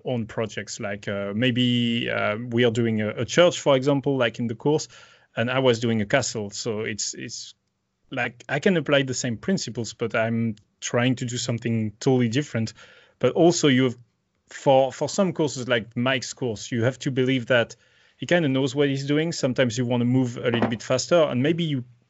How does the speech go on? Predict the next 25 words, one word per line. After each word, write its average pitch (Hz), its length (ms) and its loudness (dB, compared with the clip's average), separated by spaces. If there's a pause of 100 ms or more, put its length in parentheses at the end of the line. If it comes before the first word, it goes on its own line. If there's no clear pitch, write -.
can 139 200 0
actually 185 280 0
move 180 160 2
faster, 180 360 2
but 131 140 0
I 127 60 2
would 127 180 0
still - 520 0
say 127 500 0 (480)
trust - 540 2
the 131 140 0
people 131 420 -4
who, 123 720 0 (380)
who 160 160 2
already 147 300 6
learned 123 320 2
before 107 340 -6
you. 104 100 -6
Trust 139 300 -6
the 131 100 -4
people 123 340 -6
who 113 100 -2
are 117 120 -4
experts, 156 480 -2
because 123 520 -4